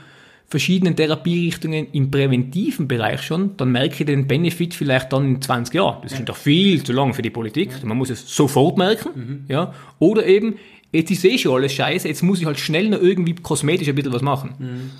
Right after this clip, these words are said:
Speaker 1: Und das ist das große Problem, dass man eben nicht vorausdenkt und sagt, „Hey, ja, geschickter war echt mit Daten weniger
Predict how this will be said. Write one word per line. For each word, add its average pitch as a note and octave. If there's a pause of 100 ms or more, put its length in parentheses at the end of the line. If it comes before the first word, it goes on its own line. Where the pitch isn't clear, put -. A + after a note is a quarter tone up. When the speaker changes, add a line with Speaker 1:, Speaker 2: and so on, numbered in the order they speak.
Speaker 1:
Und C3
das C3+
ist D#3+
das D3
große E3
Problem, D#3+ (840)
dass C3+
man C#3
eben C3
nicht G3
vorausdenkt D3+
und C#3+
sagt, D3
„Hey, C#3+
ja, C#3
geschickter E3
war C#3+
echt D3
mit C3+
Daten C3+
weniger D3+